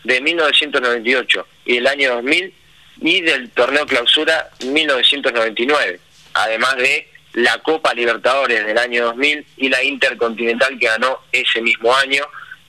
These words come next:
que, en donde venció al Real Madrid en la final por dos a uno con dos goles suyos,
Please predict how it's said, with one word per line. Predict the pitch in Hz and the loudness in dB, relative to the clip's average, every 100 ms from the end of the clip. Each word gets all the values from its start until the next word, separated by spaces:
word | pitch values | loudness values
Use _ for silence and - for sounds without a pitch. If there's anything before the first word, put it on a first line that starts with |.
| - - | -20 -4
que, | - 117 107 | 0 0 0
en | 110 110 | -2 -2
donde | 113 120 | 0 2
venció | 113 110 - 147 143 | 2 2 2 2 0
al | 123 117 | 0 0
Real | 127 131 | 0 2
Madrid | 131 123 139 | 2 2 0
en | 131 120 | 0 0
la | 110 | -2
final | 113 131 123 | 0 -2 0
por | 117 113 | -2 2
dos | 123 123 | 2 2
a | 123 | 0
uno | 143 160 151 - - - | 0 -2 -2 -8 -20 -4
con | 135 131 | 0 2
dos | 143 170 | 2 2
goles | - 131 - | 2 2 2
suyos, | 185 - 143 160 | 0 0 0 0